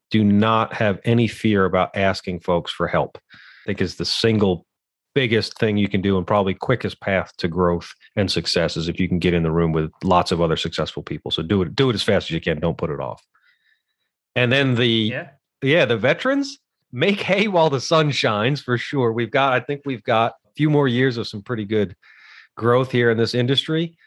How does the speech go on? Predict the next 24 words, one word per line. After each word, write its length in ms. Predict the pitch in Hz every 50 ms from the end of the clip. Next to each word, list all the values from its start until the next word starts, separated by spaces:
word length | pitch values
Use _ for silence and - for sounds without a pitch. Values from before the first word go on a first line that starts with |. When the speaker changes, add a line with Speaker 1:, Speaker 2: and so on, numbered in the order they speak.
| _ _ _ _ _
Speaker 1:
I 160 | 120 123 135
think 400 | 127 - - 160 165 180 - - - _ _ _ _ _ _ _ _ _ _ _ _ _ _ _ _ _
start 460 | - - - - 160 165 165 165 -
thinking 420 | - - 160 160 156 180 170 156
about, 340 | 151 139 127 139 135 127 -
especially 400 | 135 - - 156 151 - - 151
if 120 | 131 120 139
you're 100 | 135 120
a 60 | 107
business 440 | 101 131 143 135 131 135 120 - - -
owner, 520 | 131 123 120 127 135 147 165 180 175 170 _
that 160 | - - -
start 300 | - - 123 123 120 -
thinking 400 | - - 139 147 147 156 147 139
about 520 | 127 110 104 110 107 107 107 107 101 - _ _ _ _ -
the 120 | 113 107
things 480 | - _ - 123 123 123 135 123 107 110
you 120 | 120 120
need 360 | 117 110 113 117 117 110 110 - _ _
to 340 | - 113 113 110 110 107 104 - _ _ _
put 260 | - 156 160 156 -
in 220 | - 135 123 120 113
your 160 | 113 113 110
business 640 | 101 98 110 107 101 95 98 92 90 90 - - -